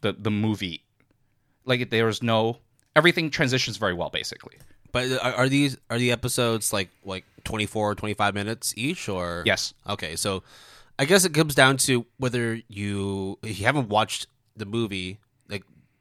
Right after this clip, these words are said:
Speaker 2: whether you wanna watch the whole movie in one sitting, or if you wanna just break it down to seven pieces.
Speaker 1: I think that if you haven't watched the movie, this T V version w-,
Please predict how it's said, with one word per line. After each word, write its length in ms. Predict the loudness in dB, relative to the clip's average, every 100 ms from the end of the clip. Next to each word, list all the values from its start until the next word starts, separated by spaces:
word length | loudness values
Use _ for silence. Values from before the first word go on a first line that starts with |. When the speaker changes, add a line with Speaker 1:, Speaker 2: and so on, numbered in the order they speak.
| _ _ _ _
Speaker 2:
whether 200 | -4 0
you 100 | 0
wanna 160 | 0 0
watch 240 | -2 -2
the 80 | -4
whole 140 | -4
movie 340 | -4 -6 -6 -8
in 120 | -8
one 120 | -8
sitting, 300 | -2 0 2
or 60 | 0
if 80 | 0
you 80 |
wanna 200 | -2 -2
just 160 | -4 -8
break 160 | -6 -6
it 80 |
down 300 | -6 -6 -6 -8
to 160 | -8
seven 260 | -6 -8 -10
pieces. 460 | -12 -12 -12 -14 -16 _ 0
Speaker 1:
I 180 | 0
think 500 | 0 -4 -4 -4 -6
that 300 | -2 -2 -2 _
if 180 | -8 -4
you 100 | -4
haven't 400 | 0 0 -2 -2
watched 280 | -4 -4 -6
the 80 | -4
movie, 500 | -4 -4 -6 -8 -12 _ _ _ _
this 220 | -6 -4 -8
T 240 | -4 -4
V 200 | -4 -4
version 600 | 0 0 0 -4 -6 -8 _ _ _ _ _
w-, 140 | -14